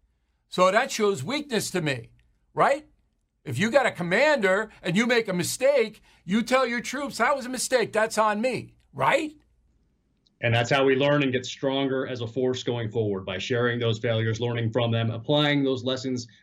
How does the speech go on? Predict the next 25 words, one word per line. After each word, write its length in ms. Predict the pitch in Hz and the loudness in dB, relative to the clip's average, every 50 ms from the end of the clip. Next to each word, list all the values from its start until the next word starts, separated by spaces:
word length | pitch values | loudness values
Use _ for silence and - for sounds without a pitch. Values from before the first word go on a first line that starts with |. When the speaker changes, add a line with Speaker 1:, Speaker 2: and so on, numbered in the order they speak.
| _ | _
Speaker 2:
going 240 | - 127 127 123 113 | -4 -4 -2 -2 -2
forward 400 | 110 131 123 123 123 123 120 - - | -2 -2 0 2 2 0 0 -2 -4
as 200 | 107 107 104 95 | -6 -6 -6 -6
wisdom. 520 | 95 98 117 117 104 95 95 85 78 76 - - _ _ - | -6 -4 -4 -4 -4 -4 -6 -8 -10 -10 -14 -18 _ _ -8
And 280 | 98 95 95 92 87 | -6 -6 -6 -6 -6
we 120 | 90 98 98 | -6 -6 -4
tend 300 | 98 107 104 98 95 92 | -2 -2 0 0 0 0
not 220 | 101 98 95 95 | 0 0 -2 -2
to 60 | 98 | -6
do 120 | 92 95 92 | -6 -6 -4
that 180 | 92 87 85 | -4 -4 -6
in 80 | 90 87 | -6 -8
this 140 | 90 82 - | -8 -10 -8
country 320 | - 92 87 87 95 87 | -8 -8 -8 -8 -8 -6
at 60 | 80 | -6
our 80 | 82 80 | -4 -4
senior 260 | - 90 85 82 76 | -4 -4 -4 -4 -2
levels. 480 | 76 78 73 69 69 69 - - - - _ _ _ - - _ _ _ _ - - - - - | -2 -2 -4 -4 -4 -6 -8 -8 -12 -14 _ _ _ -20 -20 _ _ _ _ -20 -20 -20 -20 -10
Speaker 1:
So 320 | - - 160 160 165 156 | -4 -2 0 0 0 -2
Commander-in-Chief 840 | - 156 156 175 180 185 185 185 185 170 180 - 196 202 190 - - | -4 -4 -2 0 0 0 0 0 -4 -6 -6 -4 -4 -4 -4 -4 -2
Biden, 480 | - 185 185 196 202 190 190 196 196 180 | 0 0 0 0 -2 -4 -4 -6 -4 -4
you 200 | 165 165 170 160 | -4 -2 -2 0
rate 240 | 170 175 175 165 | 0 0 0 0
him 260 | 151 175 185 190 190 196 | 0 0 2 2 2 2
a? 480 | 190 170 170 180 180 196 220 226 226 | 2 2 2 0 0 -2 -4 -6 -10